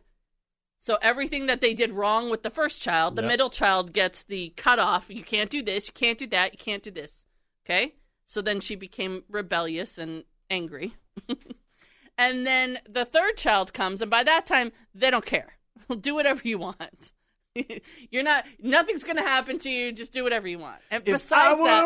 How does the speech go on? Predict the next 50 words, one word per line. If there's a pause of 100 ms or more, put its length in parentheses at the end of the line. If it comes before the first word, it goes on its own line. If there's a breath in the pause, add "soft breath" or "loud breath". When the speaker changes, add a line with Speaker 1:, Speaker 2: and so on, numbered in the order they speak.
Speaker 1:
that,
Speaker 2:
invisible. (120)
Speaker 1:
<laughs>
and
besides
that,
I
was
always
a
kid
who (220 soft breath)
sort
of
let
my
parents
know
whatever
I
was
doing.
So
if
I
was
at
a
friend's
house
and
I
would
go
to
another
friend's
house,
I'd
call
my
mom
and
say,
"Hey,
we're
going
over
to
so-and-so's."